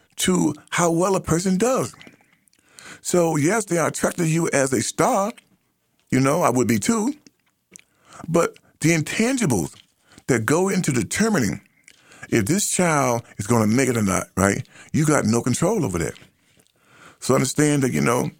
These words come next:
LeBron James, you know, somewhat disappointed by the test scores are not what he thought they should be. It's easy to blame the teachers. It's easy to say, "Well, these folks are not measuring up. These folks are not stepping up.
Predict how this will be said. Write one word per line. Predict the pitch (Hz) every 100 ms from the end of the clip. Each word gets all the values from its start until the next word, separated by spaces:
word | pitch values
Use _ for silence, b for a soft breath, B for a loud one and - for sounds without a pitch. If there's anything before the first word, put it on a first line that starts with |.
| _
LeBron | 92 101 123 156
James, | 156 135 151 190 147 - _
you | -
know, | 113 156 - b b b _ _ _ -
somewhat | - 151 156
disappointed | 147 196 170 131 403 - - _ _ _
by | 127 135 139 139
the | 113
test | - 135 123
scores | - 117 156
are | 110
not | 117 143 -
what | 104
he |
thought | 127 107
they | 90
should | 120 104 95
be. | 98 - - _ _ - _ B B B B -
It's | 127
easy | - 202 285 262
to | 196
blame | 170 180 170
the | 135
teachers. | - 180 175 - 180 - - _ _ _ _ _ _ B B B
It's | 110 -
easy | 156 185
to | 190 170 -
say, | - - 127 120 - B
"Well, | 117 117
these | 131 175
folks | - 135
are | 123
not | 127 -
measuring | 107 113 107 107
up. | - - B B
These | 101 156
folks | - 131
are | 113
not | 110
stepping | - 110 107
up. | 131 -